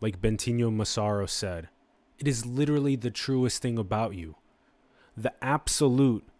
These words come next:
has a G P S callback mechanism, similar to when the dog runs out and you call for your dog to come back, or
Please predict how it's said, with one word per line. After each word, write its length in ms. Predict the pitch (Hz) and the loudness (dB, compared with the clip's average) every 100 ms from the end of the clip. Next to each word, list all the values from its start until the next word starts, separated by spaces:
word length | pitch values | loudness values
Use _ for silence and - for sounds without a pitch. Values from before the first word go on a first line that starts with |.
| _ _ | _ _
has 680 | - 127 123 101 85 - - - _ _ | -2 0 2 0 -4 -8 -10 -18 _ _
a 300 | 120 101 92 - - 113 | -4 -2 -4 -10 -16 -8
G 260 | 101 131 139 | -2 -2 2
P 220 | - 135 | 4 4
S 200 | 113 - | 2 -2
callback 920 | - - 117 113 101 87 73 - - - | -6 -2 0 2 0 -6 -8 -12 -14 -10
mechanism, 720 | 104 110 - 95 85 - 73 - _ _ _ _ _ _ | -4 -2 -2 -6 -6 -10 -12 -18 _ _ _ _ _ _
similar 540 | - - 143 139 131 127 | -6 2 4 4 4 0
to 140 | - | -2
when 220 | 107 113 | -2 0
the 100 | 101 | -2
dog 540 | 90 110 113 110 113 - - _ _ _ | -2 2 4 4 0 -8 -20 _ _ _
runs 300 | 104 110 104 | -4 -4 -2
out 320 | 110 113 113 - _ _ _ - - | 2 2 2 -4 _ _ _ -20 -12
and 140 | 110 104 | -6 -4
you 260 | 101 90 - | -4 -6 -10
call 260 | - 107 107 | -8 -4 -4
for 160 | - | -6
your 120 | 101 98 | -8 -6
dog 460 | 98 98 98 90 | -6 -4 -6 -8
to 80 | - | -14
come 220 | - 101 | -12 -10
back, 400 | 95 98 95 - - _ - - - | -6 -6 -8 -12 -20 _ -20 -12 0
or 360 | 117 113 110 | 4 4 2